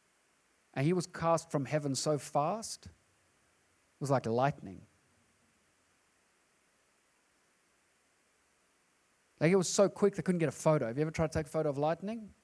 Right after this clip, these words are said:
You only ever see it in calendars. None of us have ever got one. You're like, "Oh, missed it." God does it on purpose. There's lightning there. And as soon as you get your camera, he's like, "Just put one there.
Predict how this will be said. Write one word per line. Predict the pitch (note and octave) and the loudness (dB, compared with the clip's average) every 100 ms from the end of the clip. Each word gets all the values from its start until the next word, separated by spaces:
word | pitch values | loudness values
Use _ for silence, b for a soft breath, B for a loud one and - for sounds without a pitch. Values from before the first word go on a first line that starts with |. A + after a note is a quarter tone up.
| _ - _ _ _ _ _ | _ -20 _ _ _ _ _
You | - | 2
only | D#3+ E3+ | 4 4
ever | D3 | 0
see | - E3 | -2 -2
it | |
in | C#3 | -2
calendars. | A#2+ D3+ C#3+ A#2+ G2+ G2+ - _ _ _ _ _ _ _ - _ _ _ _ | -2 -2 -2 -4 -12 -14 -20 _ _ _ _ _ _ _ -20 _ _ _ _
None | D3 D3+ | -2 -2
of | |
us | D3 | -2
have | C3+ | -4
ever | C#3 B2+ | -6 -4
got | B2+ | -4
one. | G#2+ F#2+ F#2 _ _ b b b b _ | -4 -8 -16 _ _ b b b b _
You're | C#3+ | -4
like, | C#3 - - | -4 -4 -2
"Oh, | F#3+ C#3 A#2 | 0 0 -2
missed | C3 - | -8 -8
it." | A2+ - _ _ _ _ _ _ _ _ _ _ _ _ _ _ _ _ | -12 -14 _ _ _ _ _ _ _ _ _ _ _ _ _ _ _ _
God | C#3+ C#3 | -2 0
does | D3 | 0
it | C3+ | -2
on | B2+ | -4
purpose. | C3+ C3 A#2+ - - - _ _ _ | -2 -2 -2 -10 -14 -16 _ _ _
There's | - B2 | -14 -8
lightning | C3 C#3 C3+ - B2 | -2 0 -2 -4 -6
there. | B2 B2 A2+ G#2 - | -4 -4 -6 -10 -14
And | C3 | -10
as | D#3 | -8
soon | - | -6
as | D3 | -8
you | |
get | B2+ C3 | -8 -10
your | A#2 | -12
camera, | - B2+ A#2+ | -8 -8 -8
he's | A#2 | -8
like, | - | -10
"Just | - C#3+ | -10 -12
put | C#3+ | -10
one | C3 A#2 | -10 -10
there. | A#2 | -12